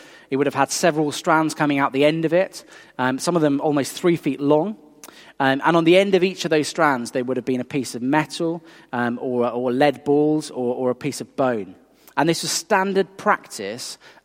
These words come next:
under Roman law, that if someone was going to be executed, if they were going to be crucified, then they would be flogged before.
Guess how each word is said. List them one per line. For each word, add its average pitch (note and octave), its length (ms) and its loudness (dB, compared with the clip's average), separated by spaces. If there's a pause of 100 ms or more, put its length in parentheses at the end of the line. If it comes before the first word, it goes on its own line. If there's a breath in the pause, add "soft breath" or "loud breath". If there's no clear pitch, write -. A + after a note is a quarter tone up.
under D3+ 300 2
Roman C#3+ 560 2
law, G#2+ 280 -2
that B2 120 -4
if D#3 120 -4
someone G#3+ 320 0
was F#3+ 140 -2
going D3+ 180 0
to - 60 -16
be C#3+ 200 -4
executed, A#2 920 -8 (380 soft breath)
if A2+ 80 -14
they D3 100 2
were E3 100 2
going D#3+ 180 2
to - 80 -12
be C#3+ 100 -2
crucified, A2 960 -4
then B2 140 -2
they B2+ 140 2
would B2+ 100 0
be B2+ 120 -4
flogged C3+ 720 0 (320 soft breath)
before. A#2+ 540 -4